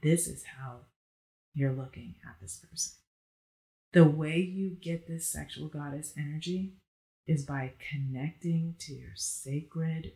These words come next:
reproductive center, your vagina, putting your energy there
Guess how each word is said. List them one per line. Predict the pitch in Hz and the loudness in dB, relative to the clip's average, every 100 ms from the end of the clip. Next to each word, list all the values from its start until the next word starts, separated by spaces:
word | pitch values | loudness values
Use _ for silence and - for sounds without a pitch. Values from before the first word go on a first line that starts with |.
| - | -10
reproductive | 135 135 131 - 143 156 - 156 147 151 _ - | -10 -10 -14 -6 -2 -2 -4 -8 -6 -10 _ -14
center, | - 127 127 - 92 - _ _ _ _ _ _ _ | -10 -6 -6 -8 -16 -18 _ _ _ _ _ _ _
your | - 170 170 170 | 4 8 8 8
vagina, | 156 143 - - - - _ _ _ _ | 2 -4 -10 -14 -20 -20 _ _ _ _
putting | 147 170 160 | 8 10 10
your | 139 - - | 6 -6 -4
energy | 170 190 214 202 202 | 2 4 2 -2 -2
there | 175 165 156 156 | 2 4 2 -2